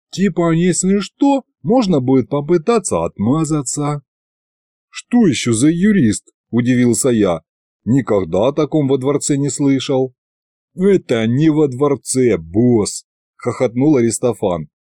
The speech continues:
"Это конкретно наш, из бесов. Для своих пашет реально,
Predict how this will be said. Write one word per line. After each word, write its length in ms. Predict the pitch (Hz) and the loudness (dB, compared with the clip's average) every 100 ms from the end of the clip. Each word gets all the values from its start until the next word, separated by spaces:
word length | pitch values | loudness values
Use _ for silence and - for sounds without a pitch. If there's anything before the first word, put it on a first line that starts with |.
| _ | _
"Это 360 | 156 202 220 214 | -2 0 2 0
конкретно 640 | 233 226 - 240 202 226 | 0 -2 0 -2 -2 -2
наш, 380 | 240 247 120 - | 0 0 -2 -2
из 220 | 135 220 | -4 -2
бесов. 500 | 202 185 104 - 82 - _ _ - | 0 0 0 -2 -6 -8 _ _ -6
Для 220 | 120 254 | 0 0
своих 460 | - 294 233 127 | 0 0 0 -2
пашет 420 | - 156 107 98 131 | -2 -2 -2 -4 -4
реально, 640 | 208 190 98 85 80 | 0 0 0 -2 -8